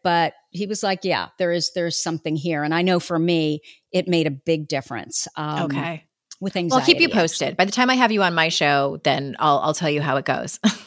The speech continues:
Speaker 1: Okay, perfect. Okay, so you said,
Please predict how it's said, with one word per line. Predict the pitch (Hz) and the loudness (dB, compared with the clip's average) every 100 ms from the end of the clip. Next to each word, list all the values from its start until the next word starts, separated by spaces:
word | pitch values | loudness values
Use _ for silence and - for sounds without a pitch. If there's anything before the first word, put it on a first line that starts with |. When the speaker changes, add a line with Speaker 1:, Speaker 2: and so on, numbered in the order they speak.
| - _ _ _ _ _ - | -20 _ _ _ _ _ -4
Speaker 1:
Okay, | 185 180 82 - _ _ | -2 -2 -6 -10 _ _
perfect. | - 208 143 - - _ - - - _ 294 | -4 -2 -4 -6 -16 _ -20 -20 -20 _ 0
Okay, | 311 208 117 | 2 0 -2
so | - - | -2 0
you | 294 277 370 | 2 2 2
said, | - - 190 170 175 | 2 2 2 4 0